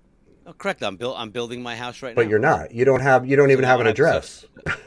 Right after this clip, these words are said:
Speaker 1: So, so when I, no, but I'm gonna, when I put it on the market this way, it's, you know, then it's ready to
Speaker 2: Yeah,
Speaker 1: go.
Speaker 2: see, I would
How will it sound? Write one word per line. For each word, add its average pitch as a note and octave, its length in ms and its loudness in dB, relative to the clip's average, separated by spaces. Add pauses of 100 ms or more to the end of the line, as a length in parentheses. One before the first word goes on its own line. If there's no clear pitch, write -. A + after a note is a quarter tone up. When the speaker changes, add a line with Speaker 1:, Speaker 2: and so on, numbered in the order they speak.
Speaker 1:
So, - 120 -10
so C#3 80 -8
when C3+ 100 -6
I, B2 140 -6 (480)
no, D3+ 160 -4
but G#2 140 -10
I'm G2+ 80 -10
gonna, G#2+ 140 -10
when A2 180 -12
I G#2+ 40 -10
put B2+ 180 -12
it A#2+ 40 -6
on A2 80 -8
the G2 80 -12
market B2+ 440 -8
this - 200 -20
way, F2+ 140 -12
it's, - 160 -20
you F2+ 120 -20
know, E2+ 140 -16
then F2 140 -18
it's - 160 -20
ready F2 180 -14
to B2 60 -6
Speaker 2:
Yeah, A2 220 4
Speaker 1:
go. - 20 -10
Speaker 2:
see, B2+ 220 2
I B2+ 140 4
would C#3 180 2